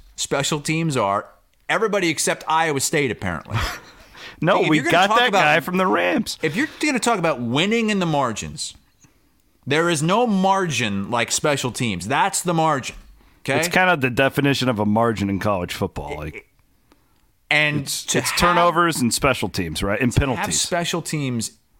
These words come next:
Speaker 1: as bad from, and it's every single unit.
Speaker 2: <laughs>
Speaker 1: It's, it's, it's the, it's the punt team. It's the punt return team. It's the kick return team.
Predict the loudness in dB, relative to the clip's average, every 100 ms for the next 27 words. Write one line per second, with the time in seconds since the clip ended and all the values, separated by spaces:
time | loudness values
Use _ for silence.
0 | _ -6 -6 -6 -10 -10 -2 0 0 0
1 | -2 -6 -14 _ _ _ _ _ _ _
2 | -14 -8 -2 -2 -2 -8 _ _ -6 -6
3 | _ -4 -4 -10 _ -8 -2 0 0 0
4 | 0 -2 0 0 -2 -8 -16 -20 _ _
5 | -2 -2 -2 -6 -4 -2 0 -2 -2 -2
6 | -2 -6 -4 -4 -4 -6 -8 -8 -6 -4
7 | -6 -6 -2 -2 -4 -4 -2 -2 -4 -6
8 | -12 _ -14 -12 -8 -6 -6 -6 -2 -4
9 | -4 -6 -2 0 -2 -2 -2 -2 -4 -6
10 | -12 -14 -8 -8 -8 -4 -4 -2 -4 -2
11 | -2 -2 -4 -4 -2 -2 -4